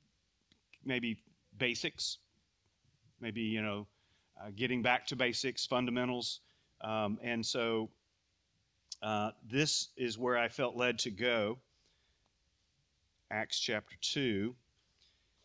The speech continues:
And so I'm, and I'm gonna try to do, um, we're gonna walk through this. How to bound, there's the title right there. How, that's the question we're answering today.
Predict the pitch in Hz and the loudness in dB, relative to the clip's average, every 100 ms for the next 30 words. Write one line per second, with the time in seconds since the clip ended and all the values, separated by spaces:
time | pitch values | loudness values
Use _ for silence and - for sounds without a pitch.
0 | _ _ 110 110 - 127 131 139 131 123 | _ _ -2 0 4 4 4 2 0 0
1 | 123 123 117 - 127 123 113 120 120 - | 2 2 2 4 6 6 4 2 2 0
2 | - _ 110 107 104 101 - _ _ _ | -10 _ -2 2 2 2 -2 _ _ _
3 | _ _ _ - - 117 110 113 - - | _ _ _ -14 -6 0 6 6 4 0
4 | 120 113 110 - - _ _ _ _ _ | 4 6 6 4 0 _ _ _ _ _
5 | _ _ _ _ _ _ _ _ _ _ | _ _ _ _ _ _ _ _ _ _
6 | _ _ _ _ _ _ _ _ _ _ | _ _ _ _ _ _ _ _ _ _
7 | _ _ _ _ _ _ _ _ 113 113 | _ _ _ _ _ _ _ _ -2 4
8 | 117 123 113 113 110 123 110 107 110 107 | 4 4 2 2 2 2 4 4 2 0
9 | 90 120 123 131 165 - 147 - 131 113 | -2 2 4 4 2 6 8 8 6 6
10 | 110 113 - 98 90 90 85 | 4 4 0 0 -2 -4 -6